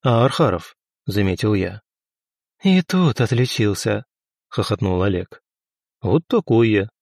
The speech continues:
Смотрите и завидуйте". Я сделал максимально надменный вид. "Не,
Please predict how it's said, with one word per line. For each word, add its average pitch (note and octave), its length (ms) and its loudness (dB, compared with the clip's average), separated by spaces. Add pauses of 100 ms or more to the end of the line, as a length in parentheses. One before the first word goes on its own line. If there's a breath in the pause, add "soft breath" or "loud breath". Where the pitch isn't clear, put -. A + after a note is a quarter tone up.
(140)
Смотрите A2+ 640 0
и D#3+ 180 2
завидуйте". F#2+ 760 0 (360)
Я A2+ 340 2
сделал A#2+ 440 2
максимально A#2 580 0
надменный F#2+ 560 0
вид. F2 300 -12 (760)
"Не, C3+ 540 2